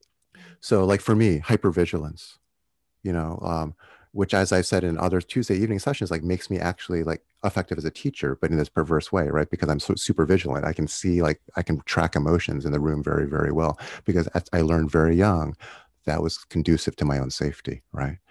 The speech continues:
Um, and so part of the practice is learning not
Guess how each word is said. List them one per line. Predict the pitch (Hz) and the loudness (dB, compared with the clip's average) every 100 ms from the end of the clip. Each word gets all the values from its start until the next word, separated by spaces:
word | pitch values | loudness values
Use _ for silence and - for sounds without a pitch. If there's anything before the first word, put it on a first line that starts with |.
| - - - - - - | -20 -20 -20 -20 -20 -2
Um, | 85 78 78 80 _ _ _ | 2 2 2 -4 _ _ _
and | 95 90 | 2 2
so | - 95 87 - _ _ _ | 4 4 4 0 _ _ _
part | - - 101 95 | -14 -2 0 0
of | |
the | 90 | -2
practice | - 139 131 95 90 | 0 -2 -2 -4 -4
is | 82 | -4
learning | 85 80 78 | -2 -2 -2
not | 82 80 90 87 - - | -2 0 0 0 -6 -20